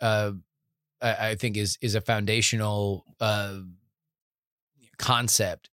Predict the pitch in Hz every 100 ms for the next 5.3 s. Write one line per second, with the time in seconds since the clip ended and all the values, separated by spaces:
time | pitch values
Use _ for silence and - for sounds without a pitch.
0 | _ - 127 120 107 104 120 107 147 190
1 | - 123 156 131 104 107 123 - - -
2 | - _ _ _ _ _ 123 127 127 110
3 | 117 131 127 120 110 151 180 170 160 120
4 | 131 135 123 113 123 143 127 113 120 156
5 | 160 139 135